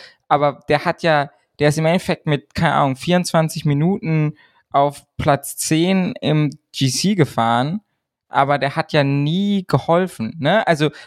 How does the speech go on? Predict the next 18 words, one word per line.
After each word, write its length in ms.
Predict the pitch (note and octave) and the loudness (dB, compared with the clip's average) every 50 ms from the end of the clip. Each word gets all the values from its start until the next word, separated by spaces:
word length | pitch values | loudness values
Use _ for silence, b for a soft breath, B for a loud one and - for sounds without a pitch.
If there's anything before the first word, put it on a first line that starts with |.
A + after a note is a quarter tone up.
| B | B
was 180 | - D3 - - | 0 0 2 0
du 60 | D#3+ | 0
meintest, 420 | D3 D3 D#3 E3+ E3+ E3 D3 - | 0 2 0 0 0 -2 -4 -4
okay, 180 | D3+ - - E3 | -6 -4 -2 0
der 140 | D#3 D#3 C3+ | 0 2 2
war 100 | C#3+ C#3 | 2 2
relativ 320 | C#3+ D3+ D3 - C#3+ - | 0 0 -2 -4 -6 -2
lange 320 | C#3 C#3+ D3 D#3+ D#3+ D3+ - | 0 0 2 2 0 -2 -2
im 160 | - D3+ D3 | -2 -2 -4
G 160 | C3 - C#3 | -4 -4 -6
C 240 | C3 - - D#3 D#3+ | -6 -4 -4 -2 -4
vorne 400 | D#3 - - D3 D3 D#3 D#3 D3+ | -2 0 0 0 0 0 0 -2
mit 240 | D3 D3 D3 B2+ D3 | -4 -4 -2 0 0
dabei, 560 | B2+ - - C3+ C#3+ E3 D3+ C#3+ D3 D#3+ F3+ b b b b b b b | 0 2 2 2 2 2 0 0 -2 -4 -6 b b b b b b b
als 240 | - E3 D#3+ - | 0 0 0 0
so 160 | - C3+ B2+ B2 | 0 0 0 0
Second 640 | B2+ - - D3+ D3 - - C#3+ C3+ C3 B2+ - | 0 0 0 0 0 0 0 0 0 -2 -4 -4
Threat, 400 | - C#3+ C#3+ D#3 E3+ - - - | -2 0 0 0 0 -2 -8 -16